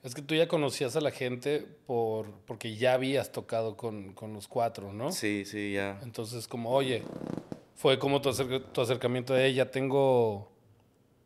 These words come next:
Speaker 1: ya tengo este norteño,
Speaker 2: Ujú.
Speaker 1: el, mi norteño de Los Mochis, ya lo tengo acá, güey, ya tengo uno de los integrantes".
Speaker 2: Hay que darle, sí.
Speaker 1: Ajá.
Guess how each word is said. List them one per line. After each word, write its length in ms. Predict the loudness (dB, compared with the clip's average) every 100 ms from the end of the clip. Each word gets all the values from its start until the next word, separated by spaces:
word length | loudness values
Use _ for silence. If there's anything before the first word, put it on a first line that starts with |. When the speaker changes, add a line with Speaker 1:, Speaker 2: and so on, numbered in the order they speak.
| _ _
Speaker 1:
ya 220 | 0 2
tengo 340 | 4 6 6 6
este 500 | 6 2 4 4 4
norteño, 840 | 2 2 4 6 6 4 2 0 -8 -10
Speaker 2:
Ujú. 120 | -6
Speaker 1:
el, 380 | -2 -2 -4 -6
mi 140 | -6 -4
norteño 560 | -4 0 2 4 4
de 420 | 4 4 2 -2 -4
Los 220 | 2 6
Mochis, 460 | 6 4 2 -2 2
ya 200 | 4 4
lo 120 | 0
tengo 240 | -2 -2
acá, 340 | 2 6 8 6
güey, 300 | 2 -2 -4
ya 120 | -8
tengo 260 | -6 -4 -4
uno 120 | -2
de 60 | -4
los 160 | -6
integrantes". 720 | -8 -8 -4 -4 -4 -6 -8 -14 _ _ _ _ _ _ -20 -8
Speaker 2:
Hay 160 | -6
que 100 | 2
darle, 520 | 4 6 4 4 0 -2
sí. 120 | -2
Speaker 1:
Ajá. 400 | 2 2 2 -2